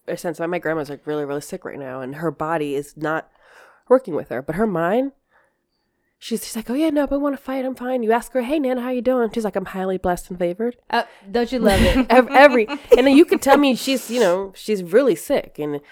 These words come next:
Speaker 1: I'm just like, "Yeah," but her mind is there. Her mind is, is strong, and it's strong-willed, and so I feel like y-, as long as your mind is there and you're, I don't know.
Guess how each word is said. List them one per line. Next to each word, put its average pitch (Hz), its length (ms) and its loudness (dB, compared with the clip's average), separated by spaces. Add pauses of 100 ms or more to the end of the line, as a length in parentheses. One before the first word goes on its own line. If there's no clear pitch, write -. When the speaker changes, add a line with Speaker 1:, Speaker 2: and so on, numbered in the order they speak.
(360)
Speaker 1:
I'm 240 80 -6
just - 120 -12
like, 240 160 -12
"Yeah," 208 120 -4
but 208 180 2
her 226 140 -2
mind 208 400 2
is 160 160 -4
there. 165 240 0
Her 156 140 -6
mind 156 340 -4
is, 135 180 -6
is 131 240 -10
strong, 127 600 -4
and 120 80 -10
it's 110 200 -12
strong-willed, 139 760 -4
and 120 180 -10
so 123 380 -8 (420)
I 175 80 -4
feel 165 200 0
like 147 480 -4
y-, 160 160 -10
as 143 200 -4
long 165 200 0
as 147 120 -8
your 131 240 -6
mind 139 480 -8
is 127 160 -16
there 120 680 -12
and 139 260 -10
you're, 131 440 -10 (920)
I - 100 -20
don't - 80 -20
know. - 220 -20